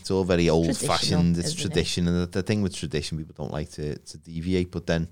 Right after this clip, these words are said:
Speaker 1: Rachel gave a speech at our wedding.
Speaker 2: Aw.
Speaker 1: She said a few things, you know, that was nice. Um, so I think it's good when people mix it up a little bit.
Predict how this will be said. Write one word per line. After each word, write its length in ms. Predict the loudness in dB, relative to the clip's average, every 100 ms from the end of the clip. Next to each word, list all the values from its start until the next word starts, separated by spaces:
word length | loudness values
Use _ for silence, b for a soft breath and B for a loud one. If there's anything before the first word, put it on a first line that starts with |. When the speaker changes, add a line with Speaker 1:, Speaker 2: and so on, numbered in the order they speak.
| b b b b b -4
Speaker 1:
Rachel 300 | -2 0 0
gave 220 | 2 2
a 40 |
speech 320 | 0 -2 0 4
at 80 |
our 140 | 6 6
wedding. 300 | 4 0 -4 -10 _ -8
Speaker 2:
Aw. 420 | -2 0 0 -2
Speaker 1:
She 180 | -4 -4
said 180 | -2 -2
a 40 |
few 220 | -2 -4 -2
things, 360 | -2 -2 -2
you 80 | -4
know, 60 | -4
that 160 | -6
was 140 | -6 -6
nice. 380 | -6 -6 -12 -16 _ _ _ -12
Um, 600 | -4 -2 0 0 -2 -4 _ _ _ _ _
so 220 | -8 -4
I 100 | -2 -2
think 360 | -4 -6 -10 _ _ _ _
it's 180 | -20 -14
good 160 | -10 -6
when 120 | -4
people 300 | -2 -2 -4 -10
mix 360 | -18 -12 -8 -2
it 80 | -2
up 120 | -2
a 40 |
little 160 | -4 -4
bit. 160 | -6